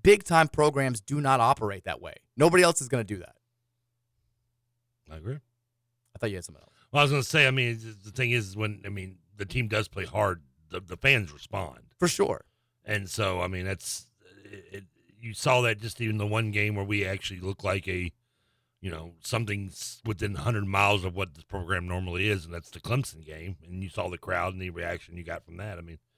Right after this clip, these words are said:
Speaker 2: the team goes out there and plays hard, you're going to, so don't sit there and tell, tell me the fans have given up. I mean, the fans are just waiting for you to do your job, then we'll do ours.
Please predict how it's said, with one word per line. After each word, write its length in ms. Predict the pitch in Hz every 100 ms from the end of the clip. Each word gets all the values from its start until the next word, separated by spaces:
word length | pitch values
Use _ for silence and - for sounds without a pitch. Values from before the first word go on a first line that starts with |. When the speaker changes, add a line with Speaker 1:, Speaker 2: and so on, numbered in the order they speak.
| _ _ _ _
Speaker 2:
the 60 | 90
team 160 | 139
goes 160 | 139 131
out 120 | 127
there 100 | 110
and 100 | 101
plays 220 | 110 117
hard, 280 | 110 110 92
you're 80 | 101
going 300 | 92 120 117
to, 100 | 90 - _ _ _ _ _ _
so 100 | 117
don't 220 | 127 127
sit 120 | 156
there 120 | 135
and 80 | 123
tell, 320 | - 123 120
tell 180 | 110 127
me 80 | 123
the 140 | 98
fans 320 | 87 117 113 98
have 160 | 85
given 280 | 110 101 85
up. 360 | 98 80 71 - -
I 40 |
mean, 180 | 101 95
the 80 | 87
fans 300 | 113 120 104
are 40 |
just 200 | 95 87
waiting 220 | 98 104
for 100 | 87
you 80 | 104
to 100 | 101
do 100 | 85
your 220 | 85 92
job, 360 | 101 80 76 76
then 120 | 92
we'll 100 | 90
do 200 | 78 78
ours. 480 | 80 78 65 - -